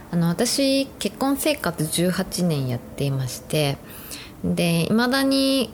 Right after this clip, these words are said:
まあ、普通に何の危機もなく、こう、やっている理由は何かなって考えた時に、まず、まあ、実際に結婚するとね、その、旦那さんに対して、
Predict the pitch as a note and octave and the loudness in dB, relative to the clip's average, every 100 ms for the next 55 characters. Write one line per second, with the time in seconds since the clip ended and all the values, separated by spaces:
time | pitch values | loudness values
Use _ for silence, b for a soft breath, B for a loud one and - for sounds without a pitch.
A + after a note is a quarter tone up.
0 | - A3+ G3 - - G#3+ G#3+ A3+ A3+ G3 | -2 0 0 -2 0 2 4 4 4 4
1 | F#3+ G3 F#3+ - - F#3+ D#3+ D3+ - - | 4 2 0 -4 -2 2 2 2 -2 -4
2 | D#3+ D3+ - D3+ D3 C#3 C3 - - - | -2 -2 -4 -4 -2 -2 -2 -2 -2 -2
3 | D#3+ D#3+ D3+ D3+ D#3 D#3 D#3 D#3 E3 G3 | 0 0 0 0 0 2 2 2 2 2
4 | F3+ D3+ F3 G3+ G3 - - D#3 D#3 D#3+ | 2 2 2 2 0 -4 -2 0 2 0
5 | D#3 D#3 - F3 G#3+ B3 G#3 D#3 - - | 0 -4 -2 2 4 4 4 2 -2 -12
6 | - B B B B B D4 D4+ A#3 A#3 | -12 B B B B B 0 2 4 4
7 | G3 D#3 - - - - - - - G3+ | 4 2 0 -10 -20 -20 -20 -6 2 4
8 | F3 - - F#3+ E4 E4+ E4+ C4+ C4 D#4+ | 4 2 0 0 2 2 2 0 0 0
9 | D#4+ E4+ D4+ G3+ E3 D#3 E3+ - G3 F3 | 2 2 2 2 2 2 0 0 2 2
10 | E3+ E3+ G#3+ A#3+ C4+ G#3+ D#3 D#3 D3 - | 2 2 2 2 2 2 2 0 0 -2
11 | E3+ D#3+ C#3 | 2 2 2